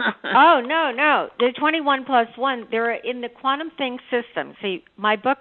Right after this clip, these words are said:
Do You Quantum Think? New Thinking That Will Rock Your World.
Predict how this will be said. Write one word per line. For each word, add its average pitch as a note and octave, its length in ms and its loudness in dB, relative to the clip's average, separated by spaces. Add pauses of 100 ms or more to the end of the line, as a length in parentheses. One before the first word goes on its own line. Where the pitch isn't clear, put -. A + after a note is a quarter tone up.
Do A3 80 -4
You G#3+ 120 0
Quantum E3+ 380 0
Think? D3 240 -6 (180)
New E3+ 140 -4
Thinking E3 280 -6
That D#3+ 140 -2
Will D#3 140 -2
Rock D#3+ 240 2
Your D#3+ 160 -6
World. D#3+ 300 2